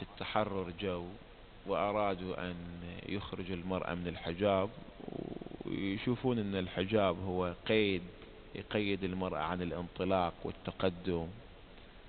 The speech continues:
وأن هاي فكرة رجعية ومتخلفة، وأن المرأة المتحجبة هي مال قرون بالية. طبعًا هذا التصور سخيف ومو صحيح، وهذا في الحقيقة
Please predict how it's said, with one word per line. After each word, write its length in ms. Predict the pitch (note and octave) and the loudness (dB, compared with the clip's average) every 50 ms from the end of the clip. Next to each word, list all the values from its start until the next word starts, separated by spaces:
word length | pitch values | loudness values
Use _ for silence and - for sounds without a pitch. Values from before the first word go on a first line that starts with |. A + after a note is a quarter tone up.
| - - - - - - - | -18 -18 -18 -18 -12 0 4
وأن 500 | F#2+ F2+ F2+ F2+ F2 C#2+ D2+ G2+ G2+ G2+ | 6 6 8 6 6 4 2 2 2 2
هاي 200 | G2 G2 F#2 F2+ | 2 2 2 0
فكرة 320 | - G2+ - - - F#2 | -2 -4 -2 0 0 0
رجعية 800 | F2+ F2+ E2+ - - - F#2+ F#2 F2 F2 E2+ E2+ F2 F2 F#2 F#2+ | 0 0 -2 0 0 2 2 4 2 2 2 0 0 -2 -2 -2
ومتخلفة، 1080 | - - E2 E2+ F2 E2+ - - F#2 - - G2 G2 F#2+ F2 F2+ E2+ - F2 F2 F2+ F2+ | -2 -2 0 0 -2 -2 -2 -2 -4 0 0 0 0 2 0 -2 -2 -2 -2 0 0 0
وأن 280 | F#2+ G2 G2 F#2+ F#2 F#2 | -2 -2 -2 -2 0 0
المرأة 640 | F#2 F2+ F2+ F2 F2 - C#2+ E2+ E2+ E2+ - - - - | 0 2 0 0 0 0 0 0 0 -2 -2 -4 -4 -4
المتحجبة 1040 | - D#2 E2 - - E2+ F2+ - - - - - F#2 F2 F#2 - F#2 E2 F2+ F2 | -4 -4 -4 -4 -4 -4 -4 -4 -6 -4 0 0 -2 -2 0 -2 0 0 2 0
هي 200 | F2+ F2+ E2+ E2+ | 2 0 0 0
مال 280 | E2+ E2+ E2+ E2 E2+ - - - - - | 0 -2 -2 -2 -2 -4 -6 -8 -4 0
قرون 380 | G#2+ G2+ G#2+ G2+ F#2+ F2 E2 F2 | 4 6 6 6 4 2 2 4
بالية. 540 | G2 F#2+ F#2 F2+ F2 F2 E2+ E2+ E2+ E2+ F#2+ A#2+ - - - - - - - - - - - - - - - | 6 6 6 4 4 2 0 0 0 0 -2 -4 -8 -12 -16 -16 -16 -16 -16 -16 -16 -18 -16 -18 -18 0 2
طبعًا 320 | A#2+ A2+ A2+ A#2+ B2 B2+ B2 | 4 6 8 6 6 6 6
هذا 80 | A#2+ | 4
التصور 580 | A2 - - A2 G2+ - A#2+ A#2 A#2 A#2+ A2+ - - - | 4 4 0 -2 2 4 4 4 4 4 0 0 0 -2
سخيف 520 | A2 G2+ - - G#2+ G2+ G2 G2 - - F2+ | -2 0 0 0 0 0 -2 -4 -4 -2 0
ومو 180 | F#2+ G2+ G2 | 0 2 0
صحيح، 480 | F#2+ - F#2+ - - F2 F#2 F#2 F2+ F2+ - - - - - - - | 0 -2 -4 -4 -4 -4 -2 -2 -4 -6 -8 -12 -16 -18 -12 4 8
وهذا 600 | A#2 A#2 G#2+ G#2+ B2+ D#3 F3+ F#3+ F#3+ F3+ E3 D3 | 8 8 8 6 0 0 0 0 0 0 0 -2
في 120 | B2+ C3 | -2 -4
الحقيقة 680 | A2+ - - A#2 - - C#3 C3 - B2+ B2 B2 B2 | -6 -2 -4 -4 -2 -2 -8 -6 -4 -4 -4 -4 -6